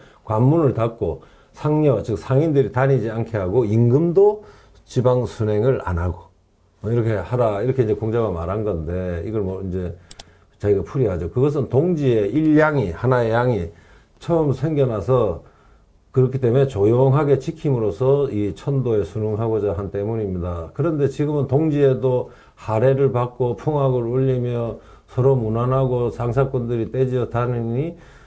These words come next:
천도에 순응하는 뜻이 아닙니다. 이렇게 해서 이제 하나 지적을 했고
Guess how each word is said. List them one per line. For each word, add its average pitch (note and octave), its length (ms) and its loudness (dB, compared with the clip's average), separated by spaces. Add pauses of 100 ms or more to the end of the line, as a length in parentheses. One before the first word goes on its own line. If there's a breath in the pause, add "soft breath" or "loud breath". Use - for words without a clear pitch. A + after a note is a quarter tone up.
(160 loud breath)
천도에 C#3+ 400 0
순응하는 A#2+ 460 -2
뜻이 B2 220 -4
아닙니다. G#2 640 -2
이렇게 A#2 300 -2
해서 G2+ 120 0
이제 G2+ 160 -2
하나 G2 300 -4 (180)
지적을 G2 400 -2
했고 D#2 380 -10